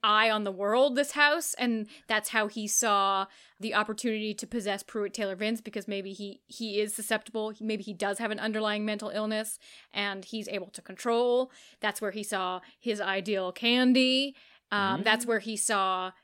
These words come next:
Speaker 1: Ethan Embry's character, this almost, like, intuitive person who he could, he could communicate through.
Speaker 2: Maybe it's
Speaker 1: It's,
Speaker 2: metal.
Speaker 1: it seems
Speaker 2: <laughs>
Speaker 1: like it's the house is this, is the spot.
Speaker 2: Maybe the devil's territorial, right? And te-, Texas, this area of Texas is just his fucking hunting ground.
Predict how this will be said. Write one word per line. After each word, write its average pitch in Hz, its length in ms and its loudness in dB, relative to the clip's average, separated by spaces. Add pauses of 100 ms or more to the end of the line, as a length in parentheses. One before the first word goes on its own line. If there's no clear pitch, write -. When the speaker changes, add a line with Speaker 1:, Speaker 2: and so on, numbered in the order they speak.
(160)
Speaker 1:
Ethan 220 280 -2
Embry's 247 360 4
character, 233 600 2
this 208 480 0
almost, 220 320 -4
like, 214 240 -2
intuitive 247 720 0
person 240 460 0
who 220 160 -2
he 202 180 -8
could, 196 160 -14 (140)
he 214 180 -12
could 196 220 -12
communicate 254 680 -2
through. 254 460 2 (280)
Speaker 2:
Maybe 131 280 4
it's - 100 4
Speaker 1:
It's, 160 60 4
Speaker 2:
metal. 175 420 4
Speaker 1:
it - 160 6
seems 359 800 4
Speaker 2:
<laughs> - 0 -
Speaker 1:
like 302 420 4
it's 277 200 -6
the 247 240 -2
house 262 720 -2
is 226 420 -2 (200)
this, 220 340 -4
is 247 320 2
the 208 180 -4
spot. - 520 -6
Speaker 2:
Maybe 170 280 2
the 190 120 2
devil's 180 320 0
territorial, 190 680 4
right? 110 240 0
And 131 140 -6
te-, - 160 -4
Texas, - 640 -2
this 151 260 -2
area 147 240 2
of 143 80 -2
Texas 156 380 -2
is 135 160 -6
just - 160 -6
his 147 100 -8
fucking 147 300 -2
hunting 143 340 -4
ground. 85 380 -8